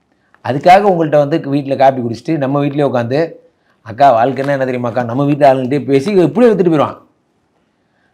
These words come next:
கிடைச்சா நம்ம நினைச்சுக்கிறோம், "லூத்து பைய, என் அப்பாயின்மெண்ட்டுக்காக எப்படி வெயிட் பண்றான், யாருடா லூத்து,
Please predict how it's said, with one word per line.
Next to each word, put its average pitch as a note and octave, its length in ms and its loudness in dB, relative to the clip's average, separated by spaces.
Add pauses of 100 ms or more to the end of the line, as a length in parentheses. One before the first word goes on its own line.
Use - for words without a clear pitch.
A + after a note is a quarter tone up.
(160)
கிடைச்சா C#3+ 280 0
நம்ம B2+ 220 -2
நினைச்சுக்கிறோம், E3 480 -2 (380)
"லூத்து D3 360 2
பைய, A2+ 260 0 (420)
என் C3+ 160 2
அப்பாயின்மெண்ட்டுக்காக D#3+ 680 2
எப்படி C#3+ 200 -2
வெயிட் C#3+ 260 0
பண்றான், B2 240 -2
யாருடா E3+ 500 4
லூத்து, B2+ 380 0